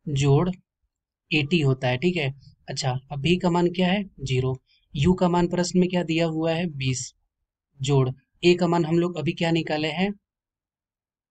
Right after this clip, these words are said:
सौ गुने टी, ठीक है। तो यहाँ से हम लोगों को टी का मान आ जाएगा एक बटा पाँच घंटा, ठीक है।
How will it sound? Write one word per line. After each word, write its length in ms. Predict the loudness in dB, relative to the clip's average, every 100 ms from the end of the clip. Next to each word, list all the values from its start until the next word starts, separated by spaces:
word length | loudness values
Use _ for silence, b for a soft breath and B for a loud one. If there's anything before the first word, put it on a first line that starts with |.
| _
सौ 380 | -12 -2 -2 -2 -6 _ _ _ -6
गुने 260 | -2 0 -2 -6 _ _ _ _ -2
टी, 200 | -2 -2 -10 _
ठीक 140 | -4 -2
है। 140 | -2
तो 500 | -4 _ _ _ -6
यहाँ 220 | -2 -2 -2
से 120 | 2
हम 140 | 2
लोगों 200 | 4 2
को 220 | 0 -2 -4
टी 220 | -2 0 0
का 120 | 0
मान 200 | 0 0 0
आ 60 | 0
जाएगा 340 | 2 2 0 -6 -2
एक 240 | 0 0 -2 -4
बटा 380 | -4 -2 -2 -2 -4 _ _ _ _ _
पाँच 380 | 2 4 4 0 -10 _ _ _ _ _ _ _ -8
घंटा, 440 | -4 -2 -2 -8 -10 _ _ _ -4
ठीक 140 | -2
है। 100 | -2